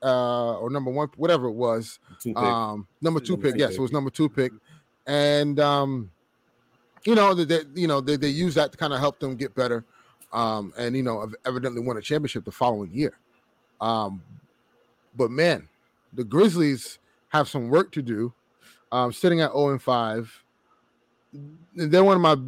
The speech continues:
Speaker 1: my, my, my biggest surprises, um, so far to start the season. I didn't think they're gonna be this bad,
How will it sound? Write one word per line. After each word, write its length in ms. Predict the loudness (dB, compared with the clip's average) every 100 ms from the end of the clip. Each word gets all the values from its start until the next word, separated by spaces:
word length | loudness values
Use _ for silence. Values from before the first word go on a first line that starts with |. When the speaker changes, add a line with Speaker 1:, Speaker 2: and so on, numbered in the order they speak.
| -12 _ _
Speaker 1:
my, 240 | -2 0 0
my, 220 | 2 -2 -2 -12 _ -2
my 120 | -2
biggest 300 | 0 -2 -2
surprises, 640 | 0 2 2 0 -8 -10 -6
um, 500 | -4 -4 -6 -12 -20 _ _ _ _ _ _
so 160 | 0 2
far 200 | 4 2
to 60 |
start 240 | 2 -4 -4
the 80 |
season. 220 | -6 -4 2
I 60 |
didn't 160 | 2 4
think 200 | 0 -2 -14 -20 _
they're 100 | 2
gonna 140 | 2
be 160 | 2 0
this 260 | 2 2
bad, 460 | 4 2 2 -2 -12